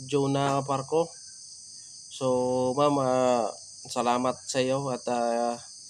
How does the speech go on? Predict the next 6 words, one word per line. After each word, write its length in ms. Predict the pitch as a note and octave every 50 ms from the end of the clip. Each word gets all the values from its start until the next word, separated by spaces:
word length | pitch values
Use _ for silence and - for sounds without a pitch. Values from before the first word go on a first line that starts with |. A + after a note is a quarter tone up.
| - - - - - - - - - B2+
inaccept 400 | A#2+ A#2 - - - B2+ - - C3
po 80 | C3+ C3
ko 80 | - C3+
sa, 160 | - - B2 A#2+
ah, 600 | B2 B2 B2 B2+ B2 B2 B2 A#2 A#2 A#2 A2+ - - - - - - - - - - - - - - - - - - - - - - - - - - - - - - - - - - - - - - - - -
sa 220 | - - B2